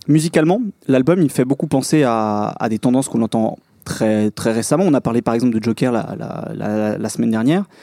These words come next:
Euh, des trucs qui vont chercher beaucoup dans, dans la variété des années quatre-vingts, dans la pop, euh, très aérienne, même qu'on peut entendre aujourd'hui.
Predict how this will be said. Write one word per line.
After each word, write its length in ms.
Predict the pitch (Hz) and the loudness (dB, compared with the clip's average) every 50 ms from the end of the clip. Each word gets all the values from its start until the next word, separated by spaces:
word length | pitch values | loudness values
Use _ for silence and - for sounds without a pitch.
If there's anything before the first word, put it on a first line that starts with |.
| - - - - - - - - - | -20 -20 -20 -20 -20 -20 -12 -2 0
Euh, 420 | 117 113 113 117 117 117 110 110 - - - - - | 2 4 4 4 2 2 0 -2 -4 -6 -12 -6 -2
des 100 | 117 113 | -2 0
trucs 160 | - 180 165 | 0 0 -2
qui 80 | - 143 | 0 0
vont 100 | 127 110 | 0 0
chercher 280 | - - - - 139 | 0 -2 -2 0 0
beaucoup 240 | 127 135 131 - 156 | 0 0 2 0 2
dans, 260 | 143 135 120 117 113 | 2 2 2 2 0
dans 100 | 107 113 | 0 0
la 80 | 113 110 | 0 0
variété 320 | 107 113 113 113 110 - | 0 -2 -2 -2 -4 -6
des 160 | 113 113 110 113 | -4 -2 0 0
années 140 | 110 113 | 0 0
quatre-vingts, 600 | 107 - 139 - - 120 107 120 123 127 127 131 127 | -2 -2 -6 -2 -2 -2 0 2 2 2 2 2 0
dans 100 | 113 104 | 0 -2
la 100 | 104 98 | -4 -4
pop, 320 | - - 127 127 127 - | 0 2 0 0 0 -2
euh, 60 | 107 | -8
très 240 | 101 - - 117 110 | -6 -2 -2 0 0
aérienne, 280 | 110 113 110 117 135 131 | 0 0 0 2 2 2
même 140 | 127 131 - | 2 0 0
qu'on 160 | - 120 107 | -4 -6 -6
peut 140 | - 123 113 | -4 -4 -6
entendre 420 | 113 - 127 123 110 110 110 - | -4 -2 -4 -2 0 0 -2 0
aujourd'hui. 460 | - 120 110 117 113 117 135 175 247 | -2 -2 0 0 0 0 -2 -4 -4